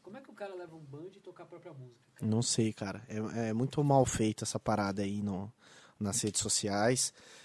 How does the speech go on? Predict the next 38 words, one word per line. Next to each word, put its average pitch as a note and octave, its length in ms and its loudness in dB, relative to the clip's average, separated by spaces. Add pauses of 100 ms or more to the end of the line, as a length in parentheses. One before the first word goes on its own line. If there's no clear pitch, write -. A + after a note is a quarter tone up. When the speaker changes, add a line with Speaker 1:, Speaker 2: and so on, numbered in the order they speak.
(140)
Speaker 2:
É, G2+ 460 -2
agora B2 560 4
o B2 160 4
YouTube, C3 560 2
não B2 180 -2
sei C#3+ 160 -2
como D#3 160 -4
que - 60 -10
tá E3+ 80 0
funcionando. D#3+ 600 2
O A#2+ 200 -2
Facebook, C#3 680 2
né? C#3 200 4 (500)
Ele G#2+ 140 -2
adotou A2+ 440 2
agora A2 560 4 (460)
algumas G#2+ 380 -2
medidas, G#2+ 600 0
diretrizes A2 680 0
pra, G2+ 440 0 (240)
pra G#2+ 160 -2
som G#2 380 -2
cover. C#3+ 480 6
Não C3 80 6
sei C3 160 0
como C#3 160 0
que - 80 -6
tá - 80 2
rolando, B2+ 400 6
eu A#2 40 6
ainda A#2 200 8
não A#2+ 160 8
postei C3+ 380 6
nada A2+ 360 8 (680)
nesse G#2+ 240 4
intuito. B2+ 480 6
E D3+ 100 10
os, C#3 140 6